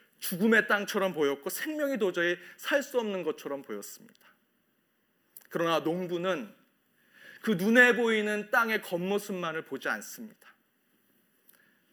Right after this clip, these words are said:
그 농부들은 땅의 생명력, 땅의 회복력, 땅의 정화력, 땅이 품고 있는 생명을 자라게 하는 그 진리와 같은 힘을 보고 있습니다.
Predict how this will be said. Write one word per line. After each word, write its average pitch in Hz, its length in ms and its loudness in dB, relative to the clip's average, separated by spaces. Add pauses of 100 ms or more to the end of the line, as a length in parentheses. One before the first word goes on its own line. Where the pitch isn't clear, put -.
(160)
그 196 80 -6
농부들은 160 880 -4
땅의 202 300 -4
생명력, 202 640 -6 (760)
땅의 208 360 6
회복력, 202 640 4 (340)
땅의 208 280 4
정화력, 214 500 4 (580)
땅이 285 360 10
품고 294 340 2
있는 254 260 6
생명을 302 560 4
자라게 220 380 6
하는 220 460 2 (280)
그 269 160 4
진리와 254 520 4
같은 220 320 0
힘을 175 420 -4 (280)
보고 139 260 -6
있습니다. - 560 -12